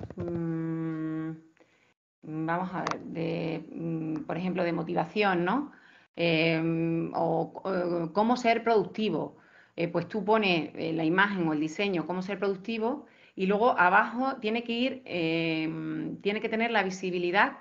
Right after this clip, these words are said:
de tu, que, que vaya en consonancia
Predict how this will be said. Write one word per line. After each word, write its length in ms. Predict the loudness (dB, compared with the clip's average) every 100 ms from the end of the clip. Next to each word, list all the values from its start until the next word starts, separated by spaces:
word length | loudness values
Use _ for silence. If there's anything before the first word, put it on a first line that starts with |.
| -6
de 180 | -2 -2
tu, 800 | -2 0 0 0 -2 -2 -4 -6 -12 -12
que, 240 | -14 -10
que 180 | -2 2
vaya 800 | 4 6 8 8 8 6 4 2 -2 -6
en 100 | -4
consonancia 640 | -2 0 2 2 2 0